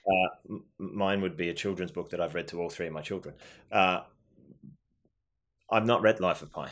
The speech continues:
but, and my, I don't know if my wife has. It's my wife's the,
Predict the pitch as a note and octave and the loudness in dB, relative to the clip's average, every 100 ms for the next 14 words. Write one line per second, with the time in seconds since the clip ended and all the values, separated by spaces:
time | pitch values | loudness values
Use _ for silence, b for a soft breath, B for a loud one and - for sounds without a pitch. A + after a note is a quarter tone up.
0 | - G2+ F#2 - F#2 F#2+ F#2+ - G2+ A2 | -4 -2 -2 -2 -2 0 0 0 -2 -2
1 | G#2+ G#2 G2 F#2+ F2+ F2 D#2 F#2+ F2+ F#2+ | -2 -4 -2 -2 -2 -4 -6 -6 -2 0
2 | F#2 F2 - - | 0 0 -4 -12